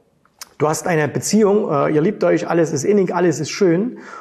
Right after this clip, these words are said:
und jetzt kommt mal irgendwie eine S M S, ne? Also es gibt eine kleine Störung von außen. Schreibt irgendwie ein Typ deine Frau an und so weiter und, äh, oder auf Instagram, du liest eine Nachricht zufällig. Dann ist, bist du vielleicht so ein bisschen, ja, was ist denn jetzt das? Aber das zerstört ja nicht das Vertrauen.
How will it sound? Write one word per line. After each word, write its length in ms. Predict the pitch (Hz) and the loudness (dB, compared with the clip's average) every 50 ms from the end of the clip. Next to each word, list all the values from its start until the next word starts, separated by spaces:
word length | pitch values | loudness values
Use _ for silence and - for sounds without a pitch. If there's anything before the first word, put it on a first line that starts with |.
| - _ - | -16 _ 0
und 340 | 175 180 180 180 - - | 0 2 2 0 -4 -4
jetzt 240 | - 190 190 - - | -6 -4 -4 -6 -12
kommt 260 | - - 208 220 214 | -6 -4 -4 -4 -2
mal 140 | 180 170 160 | -2 -2 -2
irgendwie 560 | - 190 185 190 180 170 123 123 151 147 156 | 0 2 2 2 2 0 -4 -4 -4 -2 -2
eine 140 | 147 139 143 | 0 -2 -2
S 160 | 147 151 - | -2 -2 -4
M 80 | 139 131 | -4 -4
S, 320 | 139 135 - - - _ - | -4 -8 -10 -10 -16 _ -4
ne? 240 | 151 165 196 196 - - | -2 -2 -2 -2 -4 -8
Also 180 | - 151 139 160 | -10 -8 -6 -6
es 120 | 147 - | -8 -4
gibt 160 | - 165 - | -6 -6 -4
eine 80 | - 135 | -4 -4
kleine 240 | - 131 135 143 135 | -2 0 0 0 -2
Störung 320 | 139 - 147 151 147 139 | 0 0 2 2 2 0
von 200 | 139 - 123 135 | -2 -4 -6 -4
außen. 320 | 139 131 120 113 120 104 - _ - - - - - _ | -2 -4 -4 -4 -6 -12 -14 _ -20 -20 -20 -20 -20 _
Schreibt 320 | - - - 131 127 127 - | -14 -8 -4 -4 -4 -4 -2
irgendwie 280 | 156 131 117 117 120 | -4 -2 -2 -2 -4
ein 80 | 113 104 | -4 -4
Typ 260 | - - 156 147 131 | -2 0 0 0 0
deine 180 | 139 120 120 120 | 0 -2 -2 -2
Frau 340 | - - 139 131 131 131 | -4 -2 -2 0 2 2
an 160 | 120 120 127 139 | 0 0 -2 -2
und 140 | 135 123 | -4 -6
so 120 | - - 113 | -4 -2 -2
weiter 420 | 117 117 120 113 123 117 120 123 | 0 -2 -2 0 0 0 0 0
und, 280 | 127 120 117 117 110 - | 0 -2 -4 -4 -6 -4
äh, 40 | 127 | -4
oder 260 | 123 123 - - 143 | -2 -2 -2 -2 -4
auf 100 | 135 - | -4 -4
Instagram, 560 | 165 139 131 - 131 - - 131 127 123 123 | -6 -6 -6 -6 -6 -4 -2 -2 -2 0 -2
du 60 | 120 | -2
liest 240 | 123 127 127 - - | -2 -4 -4 -4 -2
eine 80 | 127 120 | -2 0
Nachricht 320 | 120 120 123 120 117 - | 0 0 -2 -4 -6 -6
zufällig. 400 | - 127 - 135 123 117 - - - - - - - - - - - _ _ | -8 -6 -2 -2 -2 -2 -4 -10 -20 -20 -20 -20 -20 -20 -20 -20 -20 _ _
Dann 160 | - - 160 | -6 -4 0
ist, 200 | 214 202 202 208 | 0 0 -2 0
bist 160 | - 233 214 240 | -2 -2 -2 -2
du 60 | 196 | 0
vielleicht 220 | 202 208 180 - | 0 0 0 0
so 60 | - | 0
ein 20 | 170 | -2
bisschen, 300 | 196 190 - 165 135 127 | -2 -2 -2 -2 -2 0
ja, 180 | 127 143 170 170 | 0 0 0 0
was 140 | 151 135 - | -2 -2 -4
ist 100 | 170 131 | -4 -2
denn 80 | 156 | -2
jetzt 220 | 143 123 135 - - | -2 -2 -2 -4 -2
das? 300 | 196 185 180 - - - | -2 -2 -4 -6 -8 -6
Aber 180 | 151 151 165 | -2 -2 -2
das 200 | - 143 - - | -2 -2 -6 -4
zerstört 360 | - 120 - - - 147 151 | -6 -6 -6 0 0 0 0
ja 80 | 151 131 | 2 0
nicht 180 | 123 117 - - | -2 -4 -6 -8
das 120 | 120 - | -12 -8
Vertrauen. 460 | - 143 131 - - 120 113 113 110 | -8 -10 -10 -8 -8 -6 -6 -6 -10